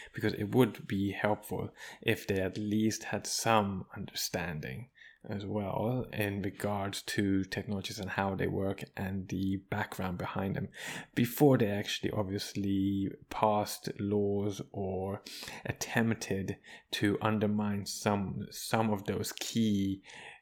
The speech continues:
uh, technologies that we depend upon for communication or other purposes as well. But it definitely will be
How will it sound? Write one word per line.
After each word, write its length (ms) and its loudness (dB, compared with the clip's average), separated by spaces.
uh, 200 4
technologies 640 -2
that 140 -4
we 100 -2
depend 420 -2
upon 420 -6
for 320 2
communication 800 0
or 440 0
other 320 -4
purposes 540 -2
as 120 -4
well. 300 0
But 160 6
it 80 4
definitely 340 4
will 160 8
be 520 2